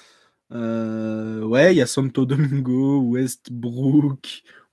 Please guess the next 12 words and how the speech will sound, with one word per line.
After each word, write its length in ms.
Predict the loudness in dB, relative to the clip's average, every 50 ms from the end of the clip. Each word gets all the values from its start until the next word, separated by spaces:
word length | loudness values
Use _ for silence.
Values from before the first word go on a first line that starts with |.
| -10 -6
Watson, 1200 | -4 -4 -4 -6 -10 -12 -6 -4 -2 -2 0 0 2 2 2 2 0 0 -2 -2 -2 -4 -6 -8 -10 _ _ _ _ _ _ _ _ _ _ _
Stadtzentrum, 1400 | -16 -14 -14 -14 -8 -4 -2 -2 -2 -4 -8 -10 -6 -4 -2 -2 -4 -4 -4 -2 -2 0 0 0 0 0 -2 -2
donc, 260 | -4 -6 -8 -8 -10
euh, 540 | -10 -10 -10 -12 -14 -14 -12 -12 -12 -12 -12 -14 -16 -18 -20 -20 _ _ _ _ _ _ _ _ _ _ _ _ _ _ _ _ _ _ -8
du 120 | -6 -6
coup, 180 | -4 -2 -2 -2
c'est 220 | -2 -2 -2 0 0
le, 520 | 0 0 -2 -2 -4 -6 -6 -8 -6 -6 -4
<laughs> 1600 | -2 -2 -2 -2 -4 -10 -18 -20 -20 -20 _ _ -20 -20 -20 -20 -20 -20 -20 -20 -20 -20 -20 -20 -20 -20 _ _ _ _ _
c'est 180 | -12 -4 -2
le 80 | -2 0
centre-ville, 1040 | 2 0 0 2 2 2 4 4 6 6 8 8 8 8 8 8 6 4 2 0